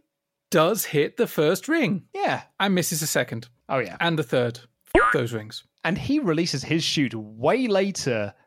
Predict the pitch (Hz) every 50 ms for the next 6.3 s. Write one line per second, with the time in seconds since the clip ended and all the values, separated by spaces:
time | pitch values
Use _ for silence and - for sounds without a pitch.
0 | _ _ - 139 - 143 131 127 127 127 - - - 151 143 139 - - - 127
1 | 110 113 131 - - 226 247 240 208 - - - - - 185 240 262 320 - -
2 | - 180 240 - 339 - - 139 127 113 104 110 - - - - _ - 214 202
3 | 226 190 151 196 339 - - - 233 262 285 240 196 175 143 147 165 151 208 233
4 | - - - - 143 127 127 151 143 143 170 185 214 202 - 165 143 135 143 -
5 | - - 247 294 262 208 151 135 170 226 262 254 - - 208 170 143 139 127 -
6 | - - - 165 160 143